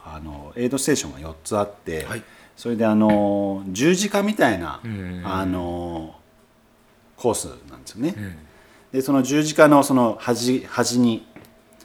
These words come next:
Speaker 1: エイドステーションがあって、
Speaker 2: うんうん。
Speaker 1: うち二つは、あの、人がちゃんとし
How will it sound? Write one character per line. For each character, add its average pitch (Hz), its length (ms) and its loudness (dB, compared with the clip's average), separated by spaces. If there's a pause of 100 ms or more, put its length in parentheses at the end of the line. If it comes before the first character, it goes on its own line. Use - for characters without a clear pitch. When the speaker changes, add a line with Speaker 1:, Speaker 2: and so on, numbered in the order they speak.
(160)
Speaker 1:
エ 117 120 2
イ - 20 4
ド 110 100 2
ス - 80 -4
テ 110 140 0
ー - 20 2
シ 95 100 -6
ョ 82 40 -8
ン 76 60 -10
が 78 120 -10
あ 76 40 -12
っ - 20 -20
て、 - 360 0
Speaker 2:
う - 40 -4
ん - 20 -10
う - 40 -14 (420)
ん。 - 20 2
Speaker 1:
う 120 40 0
ち 143 220 -2
二 143 260 4
つ 147 160 -2
は、 156 360 8 (380)
あ 90 160 -8
の、 80 240 -6
人 95 220 -8
が 87 120 -8
ち - 80 -12
ゃ 85 80 -10
ん 82 80 -14
と 80 160 -14
し - 160 -8